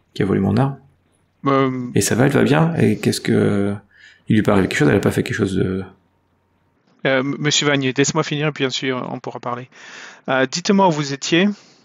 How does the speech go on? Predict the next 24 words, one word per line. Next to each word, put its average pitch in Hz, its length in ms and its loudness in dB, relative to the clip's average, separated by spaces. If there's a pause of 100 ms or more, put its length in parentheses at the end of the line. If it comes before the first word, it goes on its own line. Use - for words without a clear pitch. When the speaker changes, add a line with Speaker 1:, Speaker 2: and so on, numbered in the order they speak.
(360)
Speaker 2:
dans 135 120 0
la 135 140 0
nuit 151 180 -6
du 123 640 -12 (640)
huit 147 240 -10
au, 143 140 -6 (160)
huit 165 220 -6
au 147 40 -2
neuf 131 280 -6
mai, 110 200 -8 (460)
la 123 120 -8
semaine 131 280 -4
dernière. 113 420 -6 (2500)
Speaker 1:
Euh, 101 340 2
bah, 104 120 0
j'étais, 101 460 0
euh, 90 560 -8
ici - 320 -4
avec, 110 320 -2
euh, 92 400 -6 (220)
en - 80 -2
famille, 113 400 -4
euh. 107 100 -8 (720)
Speaker 2:
Ok. 151 200 -8